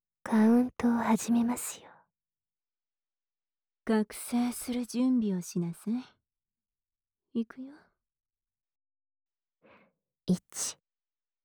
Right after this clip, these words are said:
Speaker 2: 少しずつ、心と体が。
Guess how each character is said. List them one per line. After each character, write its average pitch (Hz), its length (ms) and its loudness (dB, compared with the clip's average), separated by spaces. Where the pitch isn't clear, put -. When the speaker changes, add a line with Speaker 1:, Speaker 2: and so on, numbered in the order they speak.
Speaker 2:
少 - 460 -8
し - 220 -10
ず - 0 -
つ、 - 240 -20
心 190 580 -6
と - 140 -18
体 - 400 -16
が。 - 200 -20